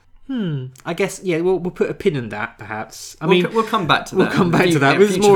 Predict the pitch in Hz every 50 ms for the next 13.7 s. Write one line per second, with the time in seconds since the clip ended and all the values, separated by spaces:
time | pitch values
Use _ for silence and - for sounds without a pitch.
0 | 202 190 180 208 185 175 156 - - 165 160 151 - - - - 123 120 113 -
1 | 135 127 123 147 160 151 - 185 180 175 - 165 160 151 135 - - 143 135 135
2 | 131 131 131 135 135 135 135 147 - - 180 208 220 214 175 143 135 123 127 120
3 | 120 120 117 113 113 _ _ _ - - - - - 120 113 117 117 117 - -
4 | - 170 - 214 - 190 190 - - 185 185 - - 240 240 247 - 180 175 -
5 | - 247 269 277 254 240 - - - 156 165 - - 233 254 226 - - 196 160
6 | 160 135 127 113 101 98 95 - - 143 139 143 - - 175 175 180 - - 147
7 | - - 135 127 135 131 - 120 104 87 98 - - 110 107 110 - - - 113
8 | 104 98 98 98 131 - - - 139 131 131 127 127 - _ _ - - - -
9 | - 147 147 156 170 185 196 202 190 165 147 139 135 131 120 - - 123 123 123
10 | 110 - - - - 113 101 107 110 110 107 - - - - - - - - -
11 | - - _ - 156 147 143 139 139 135 139 139 120 - 127 123 147 135 - 185
12 | 180 175 165 - - 185 165 - - - 117 110 104 98 - - - 131 139 135
13 | 131 127 127 120 - - 131 127 127 127 127 127 123